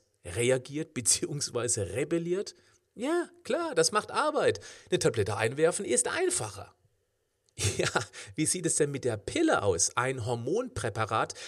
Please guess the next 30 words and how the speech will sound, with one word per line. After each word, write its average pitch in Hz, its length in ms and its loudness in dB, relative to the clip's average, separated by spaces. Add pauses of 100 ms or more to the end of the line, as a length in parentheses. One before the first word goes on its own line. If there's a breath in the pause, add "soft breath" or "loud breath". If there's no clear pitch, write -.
(120)
das - 220 4
teilweise 170 720 2
über 143 260 -2
Jahrzehnte 170 760 0
in 165 280 -2
den 156 260 -2
Hormonhaushalt 165 1000 0
der 165 120 4
Frau 185 360 2
eingreift. 160 600 0 (360 loud breath)
Das - 160 0
ist - 160 0
doch 135 80 -2
keine 139 320 -4
Raketenwissenschaft, 143 1200 -2
um 151 220 2
zu - 340 2
erahnen, 127 840 2
wenn 120 220 4
das 120 220 2
möglicherweise 113 680 0
massiven 185 560 2
Einfluss 165 400 0
auf 123 140 0
die 147 100 -6
Gesundheit 135 600 0 (320 loud breath)
der 120 100 6
Frau 127 340 2
haben 117 340 -2 (100)
könnte. 143 500 0